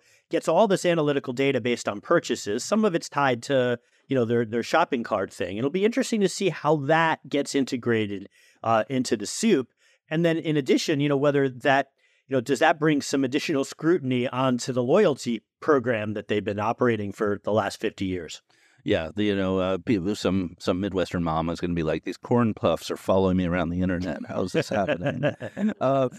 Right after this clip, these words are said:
Speaker 2: so one last story I found interesting, um, which was, this is a press release from the Media Trust. So the Media Trust is a vendor that does, uh, ad security for publishers.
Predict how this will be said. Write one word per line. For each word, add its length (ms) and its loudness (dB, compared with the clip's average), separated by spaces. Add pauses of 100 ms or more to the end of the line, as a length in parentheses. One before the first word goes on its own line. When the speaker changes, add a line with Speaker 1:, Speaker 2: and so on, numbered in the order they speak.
(200)
Speaker 2:
so 120 -2
one 220 6
last 200 6
story 260 6
I 80 4
found 260 0
interesting, 600 0
um, 480 0
which 260 0
was, 380 2
this 140 0
is 40 -4
a 80 4
press 300 2
release 240 2
from 180 0
the 80 2
Media 300 2
Trust. 300 -2
So 160 0
the 60 0
Media 260 4
Trust 360 0
is 180 0
a 300 2
vendor 440 0
that 220 0
does, 380 0
uh, 40 -8
ad 420 0
security 420 0
for 140 -2
publishers. 640 0